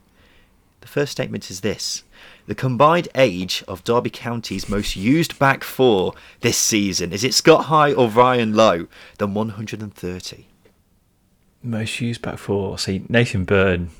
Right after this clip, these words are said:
Speaker 2: surprises you by uh, with his age 'cause he looks so much younger. Uh, I think he's about thirty. Uh, and then you've got Jagielka,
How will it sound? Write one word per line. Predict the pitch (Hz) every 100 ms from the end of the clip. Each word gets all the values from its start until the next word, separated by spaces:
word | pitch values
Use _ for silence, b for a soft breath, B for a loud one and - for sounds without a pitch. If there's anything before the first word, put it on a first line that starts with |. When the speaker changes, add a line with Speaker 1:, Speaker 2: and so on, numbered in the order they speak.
| - - -
Speaker 2:
surprises | - - 113 101 95 87 85
you | 90 82 - _ _
by | 95 92 90 87 87 87 85 - - _ _ _ _ _ _
uh, | 95 90
with | 98 85
his | 87
age | 92 87 -
'cause | 90
he | 87
looks | 95 -
so | - 98
much | 92 92
younger. | 98 95 87 82 - B B B -
Uh, | 98 92
I | 98
think | 143
he's |
about | 110 85 -
thirty. | - 95 101 - 85 78 -
Uh, | 87 82 82 80
and | 85
then | 92
you've | 85
got | - -
Jagielka, | - 92 85 90 87 - 92 85